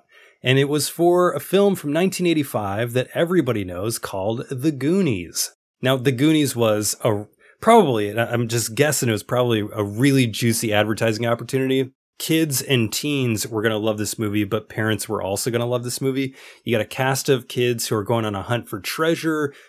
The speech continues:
going into caves, going up against pirates. It was like Indiana Jones, but more kid-friendly since there would be, you know, the, the kid banter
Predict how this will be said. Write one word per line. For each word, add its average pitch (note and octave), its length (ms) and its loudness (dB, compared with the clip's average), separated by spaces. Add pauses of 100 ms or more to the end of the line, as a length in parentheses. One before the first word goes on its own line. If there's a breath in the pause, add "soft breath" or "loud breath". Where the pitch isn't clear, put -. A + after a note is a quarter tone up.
(160 loud breath)
going D#3 240 4
into C3 160 0
caves, D#3+ 540 0
going D#3 180 -2
up C#3+ 100 -4
against C3+ 360 -6
pirates. C#3+ 500 -4
It C3+ 80 -6
was B2 100 -4
like A#2 240 0
Indiana E3+ 400 0
Jones, B2 480 0
but - 160 -8
more A#2 240 0
kid-friendly A#2+ 800 -2
since G#2 260 -4
there A2+ 140 -2
would G2 140 -4
be, G2+ 260 -4 (300 soft breath)
you G#2+ 80 -2
know, G2 180 2
the, F#2 180 -4
the F#2+ 140 -4
kid C3 460 0
banter G2+ 560 -2